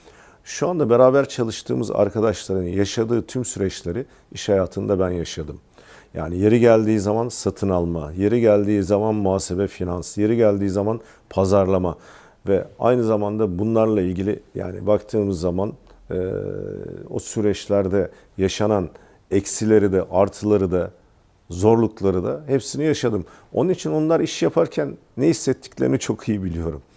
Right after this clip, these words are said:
Yani o hangi işi yaptıkları zaman yani onu, o çok önemli. Yani sonuç itibariyle nereye geliyoruz? Çıraklığını yapmadığınız işin ustası olamazsınız. Yani herkes söylüyor da yaşamak lazım bunu. <laughs>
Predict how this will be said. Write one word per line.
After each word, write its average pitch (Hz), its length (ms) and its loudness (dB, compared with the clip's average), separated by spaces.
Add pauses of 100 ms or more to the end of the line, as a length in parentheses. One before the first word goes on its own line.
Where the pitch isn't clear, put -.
(420)
Yani - 220 -6
o 98 180 -8
hangi 117 360 2
işi - 380 -4
yaptıkları 95 640 -2
zaman 92 340 -2
yani 92 300 -4
onu, 113 440 2 (120)
o - 140 -2
çok 110 260 -2
önemli. 92 460 0 (480)
Yani - 280 -4 (220)
sonuç - 460 0
itibariyle 113 440 2
nereye 139 320 8
geliyoruz? 98 640 -2 (1000)
Çıraklığını 127 640 0
yapmadığınız 98 880 0
işin - 460 -6
ustası - 520 -2
olamazsınız. 104 840 2 (280)
Yani 113 200 0
herkes 120 360 2
söylüyor 139 440 6
da 98 120 4
yaşamak 98 600 -2
lazım - 280 -6
bunu. - 260 -10 (480)
<laughs> - 60 -20